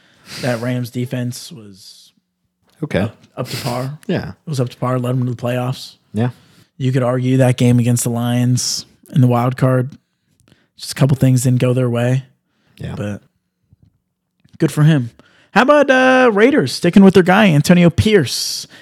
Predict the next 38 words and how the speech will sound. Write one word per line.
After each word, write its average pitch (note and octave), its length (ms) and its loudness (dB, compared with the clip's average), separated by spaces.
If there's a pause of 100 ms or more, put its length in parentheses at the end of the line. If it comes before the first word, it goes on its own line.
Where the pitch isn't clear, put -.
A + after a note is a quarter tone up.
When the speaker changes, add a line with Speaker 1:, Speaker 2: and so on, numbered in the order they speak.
(120)
Speaker 1:
He - 80 -6
was C#3 60 -4
the C3+ 120 -4
interim C3+ 280 0
head C3 180 -2
coach B2+ 300 -2
after B2 180 -6
they B2 100 -4
fired A#2+ 300 -4
Josh A#2+ 280 -8
McDaniels A#2+ 480 -8
just - 260 -8
a B2 40 -6
few D3+ 280 -10
weeks C#3+ 200 -4
into C#3+ 140 -6
the A#2+ 100 -10
season. B2+ 460 -8 (240)
Speaker 2:
That's - 140 -8
a G2 40 -4
great E2 240 -8
move. E2 120 -6
Speaker 1:
I C#3+ 60 4
love C#3 280 4
that G#2 160 -8
move F#2+ 200 -14
for - 60 -20
the F2 100 -14
Speaker 2:
Yeah. E2 160 -12
Speaker 1:
Raiders. - 300 -20
Speaker 2:
I G2 60 -8
mean, A2+ 140 -2
it, C#3 180 -8
it G2 160 -12
seemed B2+ 240 -4
like A#2+ 180 -2
he A#2 100 0
was, G2+ 420 -2